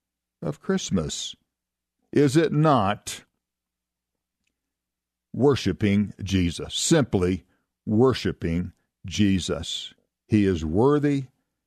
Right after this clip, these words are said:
of worship. I remember the time that Beverly and I were in the Church of the Nativity in Bethlehem, and as we made our way to that site where, uh, traditionally, and I don't know to what degree of authority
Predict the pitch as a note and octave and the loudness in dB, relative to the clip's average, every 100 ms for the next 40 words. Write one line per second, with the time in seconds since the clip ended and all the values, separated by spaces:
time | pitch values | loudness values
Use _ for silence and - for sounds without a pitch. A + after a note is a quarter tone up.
0 | _ _ _ _ - A2 F#2 A2 - E2 | _ _ _ _ 0 2 2 0 -2 -6
1 | - _ _ _ _ _ _ _ - G2 | -8 _ _ _ _ _ _ _ -4 -2
2 | G2+ F#2 F#2+ G2+ A2+ A2 G2+ G2+ A#2+ A#2 | 0 0 2 2 2 2 0 2 2 2
3 | B2+ A#2 F#2+ G#2+ A2 A2 G2+ G2+ G2 G#2+ | 0 -2 0 0 2 2 2 2 2 0
4 | A#2+ A#2 F#2+ A2 C#3 B2 - G#2 - G#2+ | 0 0 0 0 0 -2 2 0 2 -2
5 | F#2 F#2+ F#2 F2+ F#2 - G2 F#2+ - A2+ | 0 0 0 -2 -4 -2 0 0 0 0
6 | F2+ F#2 A#2 B2+ - - A#2 B2 C3 - | 2 0 0 -2 -8 -4 0 2 0 -2
7 | F#2 G2+ - F#2+ F2+ F2+ F2 C3+ C#3+ - | 0 0 -2 -4 -2 0 0 0 -2 -8
8 | - _ F#2 G2 G2 G2+ F#2+ G2 B2 C3+ | -20 _ -2 -2 0 2 4 4 4 4
9 | C3+ A#2 B2 B2+ B2+ G#2 G#2 F2 D#2+ F2+ | 2 0 2 2 2 2 2 2 0 0
10 | G#2+ A#2+ - A2+ A2 G#2 A2 B2 - - | 0 0 0 2 2 2 0 -2 -8 -12
11 | - - A#2 A#2 F#2 A#2+ - - _ _ | -10 -2 -2 0 -2 -4 -12 -18 _ _
12 | - E2+ G#2+ G#2+ A2+ A#2+ G#2 - G#2+ F2+ | -6 0 2 4 2 0 -4 0 0 2
13 | A#2 - F#2+ D#2+ E2+ F2+ A#2 A2 F#2 F#2+ | 0 0 -2 0 0 2 2 0 0 -2
14 | F#2 F#2 F#2 D#2+ F2+ F#2+ A2 G#2+ F2+ F#2 | -2 -2 -2 -2 -4 0 0 0 -4 -2
15 | E2 G2+ A#2 G2+ F2+ A2 F#2+ G2 F2+ - | 0 2 2 2 2 2 2 0 -2 2
16 | A#2+ G#2 F2 - F#2+ F2 A#2 | 2 4 0 -2 0 2 0